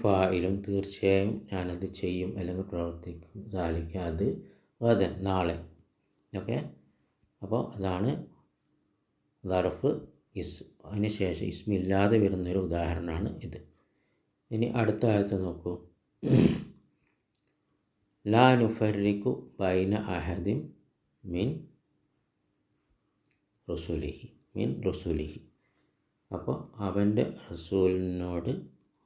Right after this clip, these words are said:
റസൂൽ, റസൂലുകളിൽ നിന്ന് ഒരാളുടെ ഇടയിലും ഞങ്ങൾ വേർതിരിവ് കാണിക്കുന്നില്ല. ഓക്കെ, ബൈന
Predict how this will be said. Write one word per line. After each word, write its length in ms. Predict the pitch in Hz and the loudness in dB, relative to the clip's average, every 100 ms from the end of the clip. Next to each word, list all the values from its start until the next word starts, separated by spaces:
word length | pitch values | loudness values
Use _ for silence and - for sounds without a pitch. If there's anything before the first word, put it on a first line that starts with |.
| - _ _ _ _ _ _ _ _ _ _ _ _ _ _ _ _ _ _ _ _ _ _ _ _ _ 131 117 95 | -20 _ _ _ _ _ _ _ _ _ _ _ _ _ _ _ _ _ _ _ _ _ _ _ _ _ -10 -2 0
റസൂൽ, 340 | - - 92 90 92 92 - | 0 0 0 0 -2 -4 -2
റസൂലുകളിൽ 680 | 90 85 95 92 90 87 85 85 | -4 -2 -2 0 -2 -4 -4 -4
നിന്ന് 240 | 87 98 - - _ _ _ _ _ _ _ _ _ _ _ _ _ _ _ _ _ _ 101 | -4 -4 -6 -12 _ _ _ _ _ _ _ _ _ _ _ _ _ _ _ _ _ _ 0
ഒരാളുടെ 720 | 107 98 92 90 92 87 98 85 | 4 6 4 2 2 2 2 2
ഇടയിലും 500 | 80 85 85 82 117 - - _ _ _ _ _ _ _ | 0 0 0 0 -2 -4 -16 _ _ _ _ _ _ _
ഞങ്ങൾ 380 | 92 85 82 92 - - _ _ - | -8 -4 0 -2 -2 -10 _ _ -4
വേർതിരിവ് 480 | 90 87 90 101 113 117 | -2 0 0 2 2 2
കാണിക്കുന്നില്ല. 600 | 82 82 80 78 78 80 - - _ _ _ - | 2 -2 -2 -4 -4 -6 -12 -18 _ _ _ -10
ഓക്കെ, 280 | 87 82 - - - _ _ _ 117 | -10 -6 -8 -10 -18 _ _ _ 4
ബൈന 280 | 98 104 | 6 8